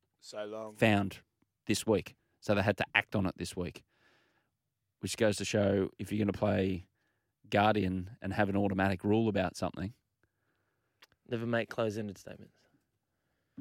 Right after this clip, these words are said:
Speaker 3: Never. But there's some precedent. <laughs> The N F L fans will be out there. There's been some precedent. There's, uh, Deshaun Watson over in the States. He's gone through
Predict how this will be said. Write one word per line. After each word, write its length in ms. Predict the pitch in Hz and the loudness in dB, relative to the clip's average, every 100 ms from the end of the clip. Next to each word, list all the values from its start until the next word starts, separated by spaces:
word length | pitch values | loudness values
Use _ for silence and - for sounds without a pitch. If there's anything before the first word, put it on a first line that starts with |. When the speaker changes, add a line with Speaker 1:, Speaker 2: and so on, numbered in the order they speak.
| - _ _ _ - | -20 _ _ _ -6
Speaker 3:
Never. 280 | - 120 123 - _ _ _ _ | 0 0 0 -8 _ _ _ _
But 320 | 135 135 - | 6 6 6
there's 280 | 127 147 131 | 6 6 6
some 240 | - 156 143 | 6 6 6
precedent. 640 | 143 135 127 127 135 160 | 4 4 4 2 2 0
<laughs> 0 | |
The 80 | 113 | 2
N 120 | 120 | 2
F 120 | 113 117 | 4 4
L 120 | 110 | 2
fans 260 | 113 110 104 | 4 2 2
will 60 | |
be 140 | 107 104 | 2 2
out 100 | 104 | 4
there. 160 | 110 | 2
There's 140 | 110 113 | 2 2
been 180 | 110 | 2
some 160 | 107 101 | 2 -2
precedent. 500 | 107 104 110 104 104 - | 0 0 -2 -6 -6 -2
There's, 400 | 110 104 101 107 | 0 0 0 0
uh, 280 | 104 104 104 | 0 0 -4
Deshaun 360 | - - 110 | -10 -2 0
Watson 360 | 107 104 - 107 | 2 0 -2 0
over 260 | 104 104 104 | 0 0 -2
in 100 | 107 | -4
the 60 | |
States. 360 | - 107 101 - | 0 2 2 0
He's 140 | 107 | -4
gone 180 | - 107 | -2 -6
through 400 | - 110 107 104 | -2 -2 0 -2